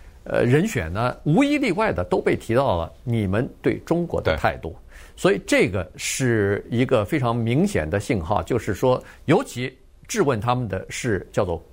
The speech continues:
Speaker 1: 共和党的参议员。在这种情况之下呢，你看那个，呃，国务卿的，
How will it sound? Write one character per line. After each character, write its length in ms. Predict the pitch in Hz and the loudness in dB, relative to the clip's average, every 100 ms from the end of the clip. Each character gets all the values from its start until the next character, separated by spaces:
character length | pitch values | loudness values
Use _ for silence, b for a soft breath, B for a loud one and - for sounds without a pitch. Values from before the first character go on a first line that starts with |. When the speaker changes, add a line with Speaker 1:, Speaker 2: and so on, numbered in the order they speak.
| - | -10
Speaker 1:
共 160 | - 220 | 0 0
和 120 | 104 | 2
党 140 | 82 64 | -4 -4
的 80 | |
参 200 | 82 98 | -6 -4
议 40 | 90 | -6
员。 200 | - - B B B B | -6 -8 B B B B
在 200 | - 151 143 - - | 0 0 0 -12 0
这 160 | 220 | 2
种 180 | 120 104 | 2 -2
情 140 | 90 123 | -4 -2
况 140 | 131 | -2
之 100 | 110 | 0
下 160 | 143 123 | 0 0
呢， 160 | 98 | 0
你 120 | 95 | -4
看 220 | 92 139 120 | -4 -2 -2
那 120 | 123 | 0
个， 340 | 110 107 104 B B B - | 2 2 0 B B B -2
呃， 360 | 107 101 104 | 2 4 2
国 160 | 98 156 | 2 2
务 100 | 196 | 2
卿 260 | - 180 180 | 0 0 2
的， 440 | 143 120 117 123 | 2 2 0 -2